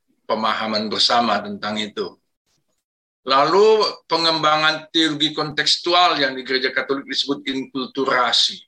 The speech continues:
Lalu ajaran dan praksis sosial, gereja-gereja Katolik dan gereja Protestan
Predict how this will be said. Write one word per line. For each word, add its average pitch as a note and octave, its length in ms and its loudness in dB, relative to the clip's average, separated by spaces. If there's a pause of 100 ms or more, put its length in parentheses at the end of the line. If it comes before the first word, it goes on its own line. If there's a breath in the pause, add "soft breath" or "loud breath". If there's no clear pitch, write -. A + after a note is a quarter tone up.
(1600)
Lalu F3 640 2 (160)
ajaran F3 640 2
dan E3 240 0
praksis D#3 480 0
sosial, D#3 800 -2 (400)
gereja-gereja D3 800 0
Katolik D#3 560 -2
dan D3+ 160 -2
gereja C#3+ 320 0
Protestan D3+ 800 0